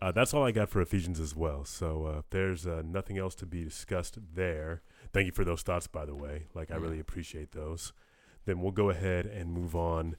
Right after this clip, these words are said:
Speaker 1: uh, to the prayer roll section of the show. And, uh, Derek, who are you going to put on?
Speaker 2: Well, I'm going to put Amber Geiger and the
Speaker 1: Oh,
Speaker 2: whole,
Speaker 1: gosh.
Speaker 2: the whole system around her.
Speaker 1: Yeah.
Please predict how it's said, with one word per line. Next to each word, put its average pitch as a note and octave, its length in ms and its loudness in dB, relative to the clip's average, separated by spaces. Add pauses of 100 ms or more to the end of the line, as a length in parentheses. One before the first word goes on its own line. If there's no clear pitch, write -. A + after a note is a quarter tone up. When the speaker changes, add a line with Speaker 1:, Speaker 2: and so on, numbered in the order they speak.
(360)
Speaker 1:
uh, E2+ 300 2
to C3 380 6
the G2+ 340 2 (100)
prayer A2 460 4
roll E2+ 180 2
section E2+ 640 -2 (180)
of F#2+ 100 -8
the D#2+ 60 -6
show. F#2+ 500 0 (520)
And, G#2 400 4
uh, G#2 300 4 (580)
Derek, C#3+ 300 4
who D#3+ 180 6
are D#3+ 40 8
you E3 400 4 (180)
going E3 180 6
to D#3+ 60 2
put E3 180 4
on? F3 240 2 (160)
Speaker 2:
Well, C3+ 140 -6
I'm D3+ 120 -8
going F#3 140 -8
to F3 60 -6
put F3 240 4 (500)
Amber D3+ 300 0
Geiger C3 680 2
and C3 140 -2
the F#2 60 2
Speaker 1:
Oh, F2+ 40 6
Speaker 2:
whole, C3 300 4
Speaker 1:
gosh. C#2+ 380 -4 (1040)
Speaker 2:
the C3+ 80 -10
whole C#3+ 140 0
system B2 360 -6
around G#2 280 -4
her. - 200 -14 (240)
Speaker 1:
Yeah. E2+ 400 2